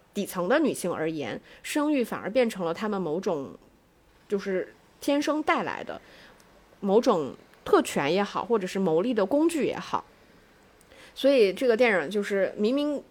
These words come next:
某种层面上我们也觉得说，哎，好像把子宫，就怀孕这件事情从女性身体里面解放出来是一件好事儿啊，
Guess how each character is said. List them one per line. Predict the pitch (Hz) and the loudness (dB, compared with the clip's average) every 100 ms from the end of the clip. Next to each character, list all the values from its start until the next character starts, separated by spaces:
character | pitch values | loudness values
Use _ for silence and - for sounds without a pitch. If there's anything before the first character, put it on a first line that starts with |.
| _ | _
某 | 214 208 | 2 4
种 | 269 220 180 - | 4 0 -4 -8
层 | 196 | -4
面 | 190 220 | 0 0
上 | 214 180 | 2 0
我 | |
们 | 180 | 2
也 | 233 | 0
觉 | 196 156 | 0 -2
得 | 170 | -2
说， | - | -2
哎， | 156 269 | 0 0
好 | 254 | -2
像 | 190 220 233 - - - | -2 -4 -4 -12 -20 -8
把 | - 226 | 0 0
子 | 247 185 | 0 -2
宫， | 214 233 247 | 0 0 0
就 | 233 | 0
怀 | 202 185 | 2 2
孕 | 247 | 2
这 | |
件 | 247 | 0
事 | 262 | 0
情 | 254 | -2
从 | 262 254 | 0 -2
女 | 180 | -2
性 | 220 | -2
身 | 262 262 | -2 -2
体 | |
里 | 247 190 | -4 -6
面 | 151 180 196 | -4 -4 -2
解 | 226 | -2
放 | 214 262 | -2 -2
出 | 254 | 0
来 | 220 | -2
是 | 240 | -2
一 | 269 | -4
件 | 294 | -4
好 | - - | -6 -6
事 | - | -2
儿 | 262 | 0
啊， | 196 | 0